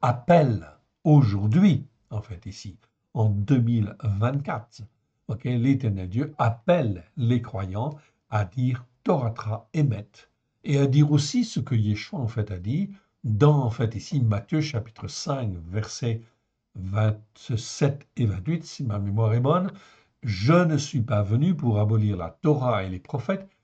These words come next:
mais je suis venu pour l'accomplir. » Verset vingt-huit, ok, Yeshua dit, ok, « Pas un seul iota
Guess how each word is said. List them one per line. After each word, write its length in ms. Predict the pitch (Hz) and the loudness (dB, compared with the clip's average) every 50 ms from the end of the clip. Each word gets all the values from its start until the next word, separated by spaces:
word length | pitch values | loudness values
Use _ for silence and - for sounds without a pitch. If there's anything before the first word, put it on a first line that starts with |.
| _ _ _ - | _ _ _ -4
mais 120 | 151 120 107 | -2 -2 0
je 140 | 101 107 | -2 -2
suis 180 | 107 - - 123 | -6 -4 -4 -2
venu 300 | 104 104 104 113 147 151 | 0 0 0 0 -2 -2
pour 340 | 143 - 120 123 143 - - - - | -2 -2 -2 -4 -4 -6 -12 -12 -6
l'accomplir. » 760 | 131 117 113 120 - 120 127 120 107 120 120 117 107 - - - _ _ _ _ _ _ _ | -2 0 0 0 0 0 -2 -2 -2 0 0 -2 -2 -4 -8 -14 _ _ _ _ _ _ _
Verset 720 | - 101 92 113 117 110 - - - - 117 113 110 - - _ _ | -8 -4 -2 0 -2 -2 -2 -6 -6 -4 -4 -4 -4 -8 -12 _ _
vingt-huit, 580 | 110 98 101 95 98 101 135 160 160 151 - _ _ _ _ _ _ - - _ | -8 -8 -6 -8 -8 -4 -4 -4 -4 -6 -10 _ _ _ _ _ _ -20 -12 _
ok, 220 | 117 107 - - 127 151 151 - | -8 -6 -4 -4 -6 -6 -6 -8
Yeshua 520 | 269 180 120 107 104 - - - - 95 90 | -6 -4 -2 0 -2 -2 -4 -6 -6 -6 -4
dit, 340 | 85 104 135 151 151 151 - _ _ _ - | -4 -2 -2 -2 -2 -4 -12 _ _ _ -10
ok, « 220 | 117 107 - - 107 110 147 - _ _ _ _ _ _ _ _ _ _ _ | -10 -10 -8 -8 -10 -10 -10 -14 _ _ _ _ _ _ _ _ _ _ _
Pas 380 | - 165 160 165 160 143 113 127 | 2 4 4 6 4 4 2 2
un 60 | 123 | 0
seul 320 | 110 - - 120 110 107 104 | -2 0 0 2 2 4 4
iota 600 | 107 127 151 165 160 - 135 120 110 - - | 6 6 6 4 4 2 2 0 0 -2 -6